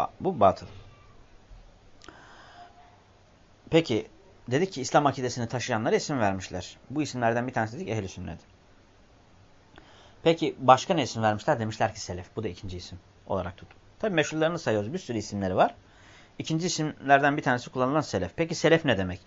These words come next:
Bir kere selef, salif kelimesinin çoğuludur. Tamam? Ne derler mesela lügat alimleri?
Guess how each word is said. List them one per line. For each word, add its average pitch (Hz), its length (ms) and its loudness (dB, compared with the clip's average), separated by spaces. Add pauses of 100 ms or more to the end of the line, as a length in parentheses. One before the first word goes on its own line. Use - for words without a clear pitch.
(360)
Bir 165 120 4
kere 165 200 6
selef, 151 420 8
salif 160 520 10
kelimesinin 123 480 0
çoğuludur. 95 540 -2 (180)
Tamam? 101 280 2 (1040)
Ne 135 200 6
derler 127 240 8
mesela 117 340 8
lügat 107 460 6
alimleri? 117 460 6